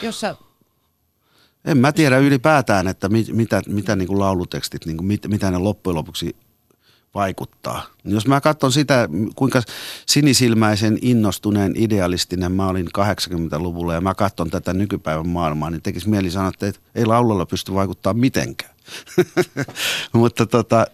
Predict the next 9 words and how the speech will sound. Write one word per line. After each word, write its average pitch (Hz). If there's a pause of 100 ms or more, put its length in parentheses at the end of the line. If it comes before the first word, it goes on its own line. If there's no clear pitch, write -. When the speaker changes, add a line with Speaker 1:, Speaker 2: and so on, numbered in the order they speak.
Speaker 2:
en 139
mä 151
kuitenkaan 123
oikeastaan 95
vielä 110
siihenkään 85
usko, - (500)
että 87
tota, 78